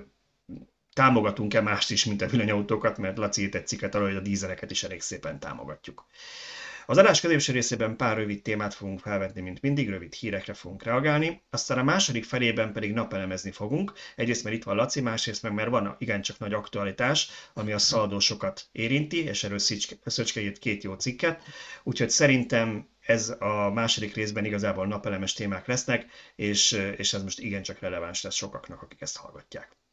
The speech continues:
Úgyhogy ennyi, ez a mai menü, és szerintem csapjunk is bele, mert a végén még a másfél órába se fogunk beleférni, olyan sok, ö, témánk van mára. Úgyhogy kezdjük az állami támogatásos témával. Nézzük meg, hogy mire volt elég három milliárd forint.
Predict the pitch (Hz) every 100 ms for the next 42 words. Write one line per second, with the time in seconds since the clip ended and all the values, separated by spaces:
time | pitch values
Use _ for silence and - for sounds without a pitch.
0 | - - - - 147 170 185 135 151 196
1 | - 139 120 113 113 101 98 147 - -
2 | - 127 - 127 127 127 190 123 113 113
3 | 123 117 113 104 113 110 107 104 101 104
4 | 98 - 98 98 95 98 - 101 101 98
5 | 101 98 - 104 104 101 104 95 95 95
6 | - - - - - - 98 95 95 -
7 | 101 98 101 95 104 131 180 202 - 147
8 | 127 - 123 117 104 101 101 98 - 107
9 | 98 101 104 101 101 101 98 - 101 -
10 | 127 143 139 135 135 - - - - -
11 | - _ _ - 175 139 143 143 135 -
12 | 135 147 113 98 95 104 104 101 - 101
13 | - 90 95 92 87 95 - - - -